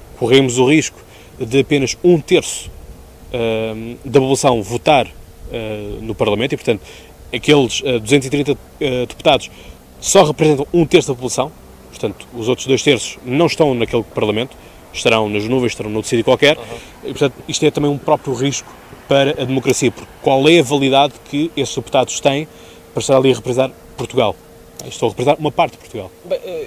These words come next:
Speaker 2: eu, eu gostava de, de
Speaker 1: E isto, deixa-me só concluir
Speaker 2: Sim.
Speaker 1: aqui o, uma coisa, Miguel, que é, eh, eu uso sempre uma frase do, do padre António Vieira, que é muito interessante, que é, "Ou o mar não salga, ou a terra não seja salgar." E é sempre aqui a questão, que é, a culpa é dos políticos ou é da população que não recebe?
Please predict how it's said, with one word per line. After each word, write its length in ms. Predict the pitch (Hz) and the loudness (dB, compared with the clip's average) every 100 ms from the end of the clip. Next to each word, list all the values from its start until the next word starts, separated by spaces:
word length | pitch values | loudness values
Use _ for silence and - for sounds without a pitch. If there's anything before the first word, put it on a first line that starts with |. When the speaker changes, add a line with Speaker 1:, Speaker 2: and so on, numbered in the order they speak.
| 160 143 | -12 -12
Speaker 2:
eu, 200 | 156 139 | -10 -12
eu 60 | 143 | -12
gostava 320 | - 156 143 | -8 -8 -8
de, 220 | 135 135 | -14 -14
de 140 | 123 131 | -14 -12
Speaker 1:
E 220 | 127 147 | -4 -2
isto, 160 | 135 | -2
deixa-me 260 | 156 143 151 | 0 0 0
só 160 | 156 131 | -2 -4
concluir 380 | 123 139 139 | -4 -2 0
Speaker 2:
Sim. 60 | 127 | 0
Speaker 1:
aqui 100 | 139 | -2
o, 200 | 123 117 | -2 -2
uma 240 | 113 117 113 | -4 -8 -4
coisa, 220 | 117 113 | -2 -2
Miguel, 280 | 127 135 127 | -2 -2 -2
que 400 | - 139 135 135 | -2 0 0 -2
é, 40 | |
eh, 180 | 127 120 | -6 -6
eu 120 | 131 143 | -2 -2
uso 120 | 139 | -2
sempre 160 | 151 131 | -4 -6
uma 100 | 127 | -6
frase 320 | 131 123 110 | -4 -4 -6
do, 500 | 117 113 107 101 101 110 - | -6 -4 -6 -10 -14 -16 -18
do 120 | 117 110 | -14 -2
padre 200 | 123 110 | -2 0
António 240 | 117 107 | -2 0
Vieira, 280 | 104 113 120 - - - - | 2 2 0 -10 -20 -20 -2
que 80 | 120 | 0
é 20 | |
muito 140 | 123 | 2
interessante, 420 | 113 113 110 98 | -2 -2 -2 -4
que 120 | - 110 | -4 -4
é, 140 | 101 - | -4 -6
"Ou 120 | 117 113 | -2 -2
o 40 | |
mar 260 | 117 123 120 | 2 2 2
não 160 | 117 | -2
salga, 420 | - 127 123 139 139 - - - | 0 2 2 2 -6 -18 -20 -6
ou 100 | 117 | -2
a 40 | 110 | 0
terra 220 | 120 117 | -2 -2
não 80 | 113 | -4
seja 180 | 110 95 | -8 -6
salgar." 340 | 117 104 90 - - - - - - - | -4 -4 -6 -12 -20 -20 -20 -20 -20 -14
E 60 | - | -10
é 40 | |
sempre 200 | - 117 | -6 -6
aqui 100 | 110 | -2
a 20 | 117 | -2
questão, 240 | - 104 | -2 -4
que 140 | - | -4
é, 20 | 101 | -6
a 20 | |
culpa 220 | 135 120 | -4 -4
é 20 | |
dos 100 | 127 - | -4 -4
políticos 460 | 147 156 170 - - | -2 -2 -4 -12 -6
ou 180 | 143 143 | -2 0
é 100 | 139 | -2
da 100 | 127 | -6
população 400 | 123 123 127 123 - - - - - - - | -8 -6 -4 -6 -12 -20 -20 -20 -20 -20 -10
que 60 | 123 | -8
não 80 | |
recebe? 260 | 110 - 92 | -6 -6 -8